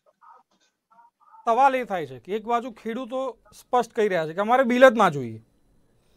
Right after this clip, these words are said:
અને બીજી બાજુ સરકાર કહે છે કે ચર્ચા કરો, સંશોધન કરવા હોય તો અમે ready છે.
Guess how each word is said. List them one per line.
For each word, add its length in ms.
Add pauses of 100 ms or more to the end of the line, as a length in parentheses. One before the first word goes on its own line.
(280)
અને 100
બીજી 200
બાજુ 180
સરકાર 380
કહે 140
છે 120
કે 120
ચર્ચા 440
કરો, 360
સંશોધન 600
કરવા 320
હોય 240
તો 120
અમે 200
ready 320
છે. 160